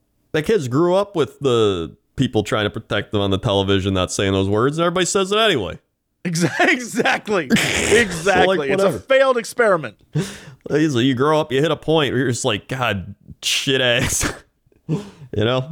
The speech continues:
Speaker 1: you just, you, it just happens.
Speaker 2: Honestly, I think people just do it so they don't have to deal with people. You know what I mean?
Speaker 1: Yeah.
Speaker 2: Like one of those, it, it's like how I would clean my room so I wouldn't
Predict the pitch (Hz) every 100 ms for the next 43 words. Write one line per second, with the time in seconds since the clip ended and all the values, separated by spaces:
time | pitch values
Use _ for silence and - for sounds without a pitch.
0 | 165 165 143 139 127 143 127 113 110 -
1 | _ _ 85 - 143 120 147 170 - -
2 | - _ _ _ _ - 294 359 320 269
3 | 247 233 226 208 175 135 160 160 160 -
4 | 151 139 147 135 117 113 123 131 135 -
5 | - 127 120 _ _ _ _ _ _ _
6 | _ - 160 165 160 196 220 214 214 220
7 | - _ 214 196 180 233 240 226 - _
8 | _ 214 240 240 226 311 262 277 269 254
9 | 233 _ - 202 254 247 - 240 233 240
10 | 196 190 202 208 180 170